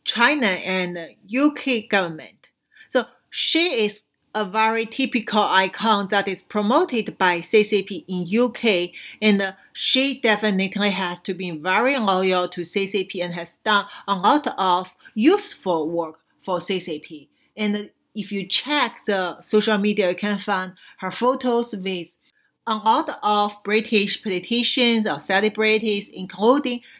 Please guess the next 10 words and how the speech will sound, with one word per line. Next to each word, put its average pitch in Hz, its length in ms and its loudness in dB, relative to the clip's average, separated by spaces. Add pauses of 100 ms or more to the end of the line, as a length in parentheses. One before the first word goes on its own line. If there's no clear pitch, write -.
Jeremy 170 340 0
Hunt, 233 580 -2
the 180 220 -4 (320)
Minister 247 540 2
of 175 280 0
Finance, 190 540 0
and 180 220 -4 (100)
almost 202 560 2 (640)
became 208 400 2
the 185 320 -2